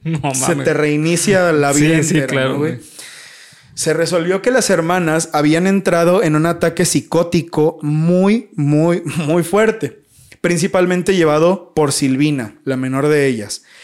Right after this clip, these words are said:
Speaker 2: Gabriela no participó en el asesinato, pero su,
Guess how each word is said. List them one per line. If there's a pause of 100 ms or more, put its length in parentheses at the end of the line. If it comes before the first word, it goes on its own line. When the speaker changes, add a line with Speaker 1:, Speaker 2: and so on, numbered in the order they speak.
(180)
Speaker 2:
Gabriela
no
participó
en
el
asesinato, (320)
pero
su,